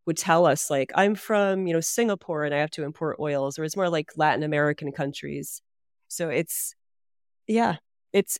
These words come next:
interesting how regional this can be.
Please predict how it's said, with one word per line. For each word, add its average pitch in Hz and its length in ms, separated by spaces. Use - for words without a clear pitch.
interesting 190 720
how 156 580
regional 175 600
this 143 220
can 139 240
be. - 380